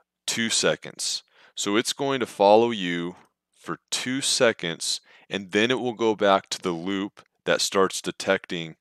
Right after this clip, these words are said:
whether you're in the field of vision or not. Again,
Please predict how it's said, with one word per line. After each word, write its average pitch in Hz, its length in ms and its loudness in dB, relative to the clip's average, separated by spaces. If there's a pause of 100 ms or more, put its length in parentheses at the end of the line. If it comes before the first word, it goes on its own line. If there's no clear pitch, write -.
(300)
whether 90 300 0
you're 82 180 -4
in 87 200 -8
the 80 80 -8
field 85 640 -6
of 80 160 -6
vision 73 360 -8
or 62 80 -18
not. 55 260 -14 (1080)
Again, 78 360 -6